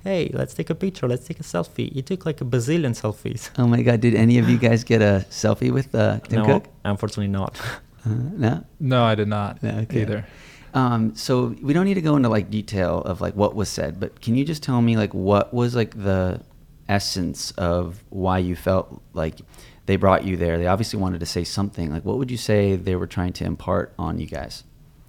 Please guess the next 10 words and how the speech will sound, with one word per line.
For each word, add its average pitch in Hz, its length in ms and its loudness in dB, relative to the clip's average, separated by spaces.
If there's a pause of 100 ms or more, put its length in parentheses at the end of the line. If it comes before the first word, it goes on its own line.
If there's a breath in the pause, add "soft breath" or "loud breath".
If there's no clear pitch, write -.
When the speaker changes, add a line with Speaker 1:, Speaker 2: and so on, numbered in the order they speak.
(200)
Speaker 1:
Um, 113 520 -4
I - 80 -8
think - 240 -10
inspiring 113 600 -2
us 151 460 -6
and 104 640 -4 (100)
let 104 220 -4
us - 240 -6
know 104 240 0
that, 98 360 -2